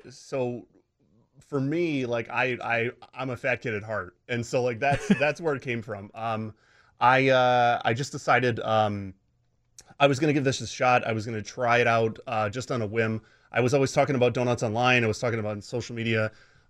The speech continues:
Speaker 1: Um, a bunch of my friends were like, uh,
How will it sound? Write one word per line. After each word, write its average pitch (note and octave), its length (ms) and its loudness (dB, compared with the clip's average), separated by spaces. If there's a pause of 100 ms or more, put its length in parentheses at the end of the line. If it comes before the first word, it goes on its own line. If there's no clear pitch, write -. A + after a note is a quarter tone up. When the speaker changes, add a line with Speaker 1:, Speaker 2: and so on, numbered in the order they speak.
Speaker 1:
Um, A2 460 0
a A#2 80 -6
bunch C#3 220 2
of C#3+ 60 0
my A#2 100 2
friends B2+ 480 0 (380)
were B2+ 280 2
like, A#2+ 320 2
uh, A2 560 4